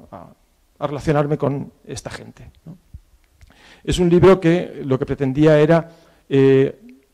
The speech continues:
llamar la atención sobre la necesidad urgente de cambiar un modelo de, eh, de, de relación entre arte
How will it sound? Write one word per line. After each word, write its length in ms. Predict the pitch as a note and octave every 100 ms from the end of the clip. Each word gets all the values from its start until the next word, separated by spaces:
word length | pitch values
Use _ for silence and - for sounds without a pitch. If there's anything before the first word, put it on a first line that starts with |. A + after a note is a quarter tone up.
| _ _ _
llamar 380 | C3 C#3+ D3
la 60 | D#3+
atención 540 | E3 D3+ E3+ E3 E3+ - - - _ _
sobre 300 | - D3+ C#3+
la 80 | C#3+
necesidad 560 | C3+ D#3 D3 C#3 E3+ F3+
urgente 600 | B2 - E3 - F#3 F3+
de 200 | C#3 D3
cambiar 400 | D3 C3+ D#3 D3+
un 140 | - D3
modelo 400 | C#3 C#3+ D#3 D3+
de, 360 | C3+ C#3+ - _ -
eh, 360 | B2 A#2+ A#2 - D3 _ - _ _ _ _
de, 380 | - C3+ C#3 - C3+ -
de 160 | C#3
relación 440 | B2+ B2+ - D#3 D#3+
entre 340 | D3 C3+ -
arte 520 | D3+ D3+ - D#3+ D#3+